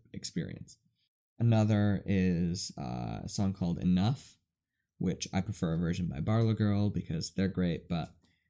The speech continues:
I know they didn't write it. I think it was Chris Tomlin. I should probably look into that. I think it's Chris Tomlin, but it might be somebody else. But another great worship track, uh, Lead Me to the Cross. That's another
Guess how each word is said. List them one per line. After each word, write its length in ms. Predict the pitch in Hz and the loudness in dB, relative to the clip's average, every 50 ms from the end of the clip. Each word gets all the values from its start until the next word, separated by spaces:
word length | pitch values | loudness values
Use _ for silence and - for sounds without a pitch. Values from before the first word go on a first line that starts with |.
| _ _ _ _ - - - | _ _ _ _ -18 -4 2
I 80 | 95 | 4
know 200 | 104 101 104 101 95 | 6 6 6 6 6
they 120 | 92 90 | 6 6
didn't 220 | 82 92 87 76 69 | 4 4 2 2 0
write 200 | 73 73 67 67 | -2 -4 -4 -4
it. 80 | 65 | -4
I 60 | - | -4
think 180 | - - 147 - | -2 -2 0 0
it 40 | - | 0
was 100 | - - | -2 0
Chris 240 | - 113 107 - - | -2 -4 -4 -4 -2
Tomlin. 540 | - 98 98 101 101 107 110 117 117 117 - | 0 2 2 2 4 4 2 2 2 0 -2
I 60 | - | -4
should 180 | 92 - - - | -4 -4 -6 -6
probably 280 | - 101 87 85 76 69 | -4 -2 0 0 0 -2
look 160 | - - - | -6 -8 -6
into 160 | - 58 53 | -6 -6 -6
that. 400 | 50 - - - - - - - | -8 -10 -12 -12 -10 -8 -8 -4
I 80 | - 90 | -2 -2
think 200 | 110 - 123 107 | 0 2 2 2
it's 120 | 98 - | 0 0
Chris 180 | - - - - | -2 -6 -8 -8
Tomlin, 460 | - - 110 - - - - - 110 - | -6 -8 -6 -6 -6 -6 -8 -10 -10 -8
but 180 | - 57 - - | -8 -8 -2 0
it 60 | 92 | 2
might 140 | 95 90 - | 2 2 0
be 80 | - | -2
somebody 320 | - - - 65 - - - | -6 -6 -6 -8 -8 -10 -10
else. 340 | 50 50 - - - - _ _ - | -10 -12 -14 -16 -18 -20 _ _ -4
But 160 | 110 - - | -4 -4 0
another 540 | - 101 101 101 104 110 135 135 92 82 - - 95 95 | 0 2 4 4 4 4 2 2 -2 -2 -4 -4 -4 -2
great 420 | 95 90 85 85 80 82 90 - - - | 0 0 0 2 2 2 0 -2 -4 -4
worship 420 | - 92 98 117 117 - 92 90 | -2 0 0 0 0 -2 -6 -8
track, 400 | - - - 67 58 - - - _ _ _ _ _ _ _ _ _ _ _ _ | -6 -8 -8 -8 -8 -12 -14 -20 _ _ _ _ _ _ _ _ _ _ _ _
uh, 540 | 98 95 90 87 85 80 71 69 69 67 - - - | -2 0 0 0 0 -2 -2 -4 -4 -6 -8 -6 -2
Lead 360 | - 104 107 110 117 120 127 | 0 2 4 6 6 4 4
Me 120 | 131 127 120 | 2 0 0
to 140 | - 127 110 | 2 2 0
the 80 | 113 | 0
Cross. 600 | 117 - - 127 131 123 95 - - - - - | 0 0 -2 0 0 0 0 -2 -4 -6 -6 -6
That's 280 | - 85 90 95 - - | -2 -2 -2 -2 -2 0
another 580 | - 101 101 98 95 95 90 85 65 55 - | 0 2 2 4 4 4 2 0 -2 -4 -10